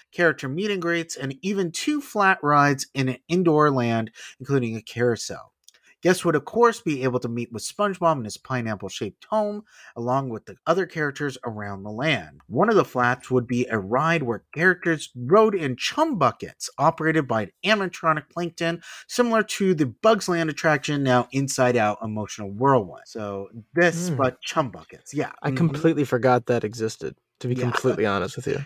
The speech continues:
Speaker 2: Like
Speaker 1: Remember that used to be in A Bug's Land?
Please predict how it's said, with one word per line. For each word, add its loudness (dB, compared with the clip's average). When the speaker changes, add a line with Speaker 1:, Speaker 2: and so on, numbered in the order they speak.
Speaker 2:
Like 2
Speaker 1:
Remember 4
that 4
used 4
to 2
be 2
in -2
A 2
Bug's 2
Land? -8